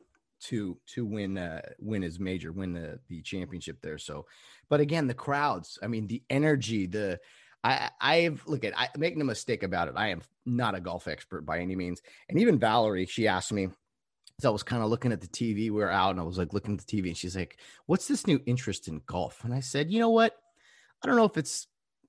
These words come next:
if it's, like, a passion or anything. It's something that I appreciate more now that I'm older." I said, "It's, it's, uh, you know, we all evolve and mature a little bit.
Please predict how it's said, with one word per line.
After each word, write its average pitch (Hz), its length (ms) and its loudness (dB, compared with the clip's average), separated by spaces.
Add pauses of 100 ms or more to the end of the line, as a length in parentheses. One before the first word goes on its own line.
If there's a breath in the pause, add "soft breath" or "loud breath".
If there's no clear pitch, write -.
(140)
if 135 260 -4
it's, 131 220 -2
like, 120 220 4
a 85 100 0
passion 117 500 4
or 98 140 2
anything. 90 420 -2
It's - 160 -4
something 147 380 4
that 113 240 6
I 117 100 6
appreciate 127 640 0
more 107 360 0 (340 loud breath)
now 104 220 4
that 110 160 4
I'm 90 260 2
older." 80 420 -2 (420)
I 101 60 -4
said, 131 220 0
"It's, 139 180 -2
it's, - 380 -2
uh, 123 100 4
you 127 140 4
know, 127 100 2
we 127 160 6
all 131 180 6
evolve 104 440 2
and 101 100 0
mature 90 380 -2
a 85 40 -4
little 82 220 -6
bit. 98 300 -2